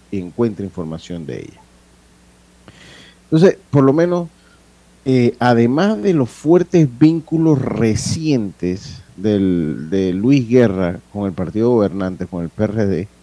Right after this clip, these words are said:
inclusive cuando fue alcalde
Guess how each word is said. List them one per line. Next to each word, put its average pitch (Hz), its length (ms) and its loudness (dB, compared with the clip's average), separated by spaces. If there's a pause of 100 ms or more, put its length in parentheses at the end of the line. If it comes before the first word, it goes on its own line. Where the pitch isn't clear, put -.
(640)
inclusive 131 720 -2
cuando 117 320 0
fue 135 260 0
alcalde 131 840 2